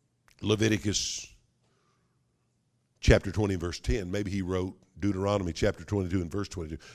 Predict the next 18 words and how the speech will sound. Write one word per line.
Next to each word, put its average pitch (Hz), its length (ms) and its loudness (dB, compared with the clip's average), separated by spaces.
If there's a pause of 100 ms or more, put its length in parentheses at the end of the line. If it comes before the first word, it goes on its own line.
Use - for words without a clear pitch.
Maybe 165 240 2
he 151 100 4
wrote 127 300 4
the 98 40 0
very 113 200 2
law 107 420 2 (400)
they 120 140 4
brought 117 300 6
her 95 140 -2
there 76 300 -8
under. 67 240 -14
Maybe 107 200 0
he - 20 4
wrote 131 260 0
that. 123 160 -4
I - 140 -8
don't 117 160 -6
know. - 240 -12